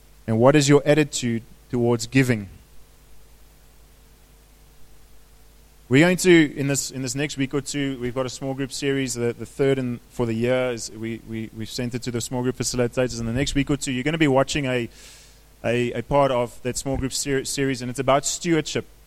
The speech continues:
And one of those, one of the four things that we're gonna be talking about in small group about stewardship, one of them is our finances. But some of the other things is about our circles of influence, our relationships. Um, how do we steward the voice of God? And how do we steward our time?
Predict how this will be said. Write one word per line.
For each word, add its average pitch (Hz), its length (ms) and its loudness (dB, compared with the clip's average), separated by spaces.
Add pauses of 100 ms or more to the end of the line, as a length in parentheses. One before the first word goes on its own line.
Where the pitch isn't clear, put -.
(920)
And 120 220 -2
one 143 160 -2
of 170 60 2
those, 147 340 4
one 127 260 0
of 165 60 2
the 156 100 4
four 160 260 0
things 147 320 -6
that 127 160 -4
we're 127 80 -4
gonna 127 120 0
be 123 60 -2
talking 143 240 -2
about 127 280 0
in 147 140 -4
small 143 300 -4
group 135 180 -4
about 123 300 0
stewardship, 139 480 -2
one 135 220 -4
of 143 100 -2
them 127 160 -2
is 117 160 -6
our 113 100 0
finances. 127 680 -6 (420)
But 127 160 -2
some - 160 2
of 180 80 4
the 175 80 4
other 156 160 4
things 151 240 -8
is 123 80 -10
about 127 220 0
our 127 120 -2
circles 147 380 2
of 135 120 0
influence, 120 400 -8
our 113 120 0
relationships. 123 800 -2 (680)
Um, 117 280 0
how 120 140 2
do 160 80 4
we 160 80 2
steward 160 320 0
the 135 60 -2
voice 123 420 2
of 127 160 -6
God? 104 300 -2 (320)
And 117 80 -8
how 123 140 -2
do 139 80 -4
we 139 60 -6
steward 131 320 -6
our 113 200 -4
time? 110 380 -6